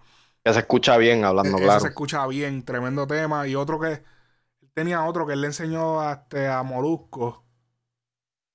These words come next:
Speaker 2: Eh, está bueno también. Tiene, tiene, hay par de canciones cristianas, eh, eso es lo que me, eso es lo que yo que-, lo que yo quería ver, canciones cristianas duras.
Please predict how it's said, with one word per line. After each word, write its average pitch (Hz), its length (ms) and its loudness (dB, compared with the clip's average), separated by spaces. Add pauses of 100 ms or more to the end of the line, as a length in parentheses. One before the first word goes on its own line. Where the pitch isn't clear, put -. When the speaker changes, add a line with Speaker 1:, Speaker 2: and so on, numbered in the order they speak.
(220)
Speaker 2:
Eh, 120 580 -6 (720)
está - 180 -8
bueno 147 280 -4
también. 131 460 -6
Tiene, 135 440 -6
tiene, 139 400 -6 (240)
hay 135 100 -8
par 151 120 -4
de 180 60 -4
canciones 190 280 -4
cristianas, 196 500 -4
eh, 151 100 -14
eso 151 100 -4
es 151 120 -4
lo 175 160 0
que 185 60 -2
me, 196 140 -2
eso 170 120 -6
es 190 40 -2
lo 202 60 -4
que 180 60 -2
yo 170 100 -2
que-, 170 260 -6 (400)
lo 143 100 -4
que 139 80 -2
yo 143 100 -2
quería 185 280 0
ver, 165 240 -4
canciones 147 420 -6
cristianas 185 540 -4
duras. 180 540 -2